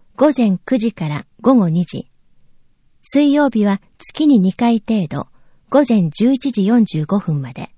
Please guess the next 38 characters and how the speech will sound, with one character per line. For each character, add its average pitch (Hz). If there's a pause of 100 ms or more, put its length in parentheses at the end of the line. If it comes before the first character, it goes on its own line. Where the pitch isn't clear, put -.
(1800)
歳 311
児 226
に 208
よ 190
り 185 (240)
各 302
園 233
の 175
公 247
園 262
時 -
間 233
は 156
異 165
な 160
り 151
ま 160
す。 - (1500)
利 214
用 302
案 302
内 214
の 160
配 196
布 -
期 -
間、 143 (480)
場 165
所。 - (1000)
十 269
月 277
十 247
五 240
日 190
水 220
曜 202
か -
ら 127